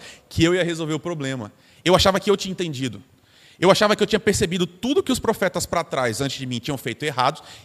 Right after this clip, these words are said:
e eu entendi certo, e agora daqui pra frente vai ser diferente." Ele tá dizendo, "Senhor,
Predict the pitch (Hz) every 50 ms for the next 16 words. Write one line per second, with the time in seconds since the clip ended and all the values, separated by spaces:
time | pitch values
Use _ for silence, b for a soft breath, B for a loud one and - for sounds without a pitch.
0 | B - 190 170 185 214 226 226 233 220 - 220 196 185 180 208 - - 175 151
1 | 135 - - - - 175 170 165 147 131 151 185 208 208 175 170 - - 185 -
2 | 170 147 - 151 156 - - 156 139 - 147 131 - 180 175 156 127 120 - -
3 | - _ _ b b b b b b b _ _ _ _ _ _ _ _ _ _
4 | _ _ _ _ _ _ _ _ _ _ _ _ _ _ _ _ _ _ _ _
5 | _ _ _ _ _ _ _ - _ - 127 - 143 131 120 131 123 123 117 -
6 | - 175 151 117 107 104